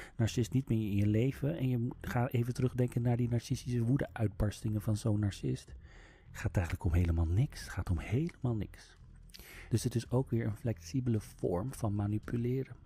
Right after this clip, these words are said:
Want zij gebruiken dit. Want dan zijn ze de ene keer boos en dan de volgende dag is er niks aan de hand. En ze zorgen ervoor dat jij op je, op je teentjes moet lopen. Want je denkt van, "Oké, hoe, hoe stapt hij of zij vandaag zijn bed uit?"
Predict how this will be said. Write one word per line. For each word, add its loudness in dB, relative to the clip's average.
Want 0
zij 0
gebruiken 0
dit. -2
Want 0
dan 2
zijn 4
ze 2
de 2
ene 2
keer -6
boos -2
en -2
dan 0
de 0
volgende 0
dag -2
is -2
er 2
niks -2
aan 0
de 2
hand. -4
En 2
ze -2
zorgen 0
ervoor 0
dat 0
jij 0
op -4
je, -2
op -4
je -2
teentjes -2
moet -4
lopen. -2
Want -2
je -2
denkt -2
van, -8
"Oké, 0
hoe, 2
hoe 2
stapt -2
hij 2
of 0
zij 0
vandaag -2
zijn -2
bed 0
uit?" -4